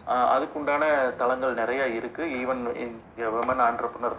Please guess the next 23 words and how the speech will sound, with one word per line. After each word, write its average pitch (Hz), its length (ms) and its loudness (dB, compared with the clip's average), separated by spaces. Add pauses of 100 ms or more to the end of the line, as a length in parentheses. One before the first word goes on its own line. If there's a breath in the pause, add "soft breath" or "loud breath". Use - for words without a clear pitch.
ஃபோரம்ல 117 320 -2
இவங்களே 127 380 -2
நிறையா 117 280 0
ஹெல்ப் 117 260 -4
பண்ணுவாங்க, 104 440 -4 (360 loud breath)
எப்படி 120 220 -4
நெட்வொர்க் 117 400 -4
பண்ணி 113 200 -4
அடுத்த 107 300 0
லெவலுக்கு 110 380 -2
இந்த 107 140 -6
ப்ராடக்ட்ஸையும் 107 760 -2
இந்த 104 400 -2
வியாபாரத்தையும் 107 600 -2
கொண்டுட்டு 113 300 -8
போகணும்ட்டு. 107 520 -6 (580 loud breath)
ஆஹ், 113 720 0
அதுக்கப்புறம் 175 480 2
ஓகே, 170 380 0
நீங்க 135 220 -6
உங்களோட 131 240 0
குவாலிட்டி 131 400 0
ஆஸ்பெக்ட், 120 420 -4